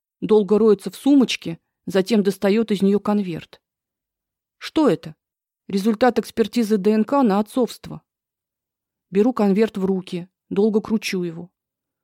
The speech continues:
Спокойно вздыхаю, разрывая бумагу на мелкие кусочки.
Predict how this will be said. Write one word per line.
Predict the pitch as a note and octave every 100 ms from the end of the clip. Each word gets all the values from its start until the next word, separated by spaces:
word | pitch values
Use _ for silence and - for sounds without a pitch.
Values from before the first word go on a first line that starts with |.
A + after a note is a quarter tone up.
| _
Спокойно | _ G#3+ G3 C4 A3+ G3+
вздыхаю, | E3+ F3+ - C4+ C#4+ F3 F3 _ _ _ _ -
разрывая | F#3 F#3+ G3+ A3 G3+
бумагу | F3+ G3 A3 G#3
на | F#3+ F3+
мелкие | G3 G3 F#3+ G3
кусочки. | - G3+ G3+ E3+ - -